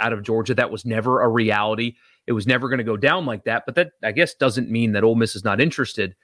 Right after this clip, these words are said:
in recruiting J T Daniels. Uh, so that is also out there. Does that mean they are out of it for Jackson Dart? No, it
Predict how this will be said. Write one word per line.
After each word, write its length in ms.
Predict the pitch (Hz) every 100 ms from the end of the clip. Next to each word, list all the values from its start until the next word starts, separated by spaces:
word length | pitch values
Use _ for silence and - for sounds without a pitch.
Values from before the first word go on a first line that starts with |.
| _ _ _
in 180 | - 135
recruiting 580 | 127 - 139 120 110 107 _ _ _ _ _ -
J 240 | 107 117 113
T 240 | 127 113
Daniels. 640 | 127 120 104 85 - - - _ _ _ -
Uh, 220 | 104 98 - _ _ - 135
so 500 | - 127 107 104 -
that 240 | 113 127 135
is 300 | 117 - - _ _ _ _ 117
also 420 | 110 - 123 -
out 300 | 147 156 -
there. 200 | 85 -
Does 160 | 143 110
that 180 | 127 123
mean 240 | 131 147
they 100 | 123
are 140 | 113
out 160 | 107 120
of 140 | 117
it 120 | 147 -
for 120 | 117
Jackson 440 | 127 117 - 117
Dart? 300 | 98 135 -
No, 320 | 123 117 85
it 120 | 101